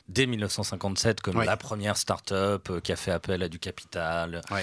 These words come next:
Speaker 1: Ça s'appelait pas encore le, le venture capital, hein, en l'occurrence, on n'était pas vraiment, mais souvent on parle d'elle comme d'une des, euh, des premières start-up finalement.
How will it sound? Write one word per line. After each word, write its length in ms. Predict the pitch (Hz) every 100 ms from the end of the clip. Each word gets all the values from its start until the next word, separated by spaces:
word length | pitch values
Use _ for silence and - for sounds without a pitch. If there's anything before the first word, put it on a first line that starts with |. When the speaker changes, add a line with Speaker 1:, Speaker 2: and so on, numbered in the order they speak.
| 92
Speaker 1:
Ça 160 | - 98
s'appelait 340 | - 95 98
pas 100 | 104
encore 220 | 92 101
le, 200 | 90 82 -
le 100 | 92
venture 340 | 92 90 92
capital, 480 | - 90 - 101 95
hein, 80 | 82
en 200 | 80 85
l'occurrence, 460 | 87 - 92 95
on 60 | 82
n'était 180 | 80 87
pas 140 | 90
vraiment, 520 | 82 87 110 110 113 - - - -
mais 160 | 92 90
souvent 520 | - 104 110 98 82
on 140 | 90
parle 260 | 87 95 90
d'elle 220 | 95 95
comme 260 | - 85 85
d'une 260 | 80 87
des, 300 | 80 80 76 73
euh, 120 | 69 - - -
des 60 | 87
premières 340 | - 87 82
start-up 540 | - - - - 92 -
finalement. 420 | - 82 82 107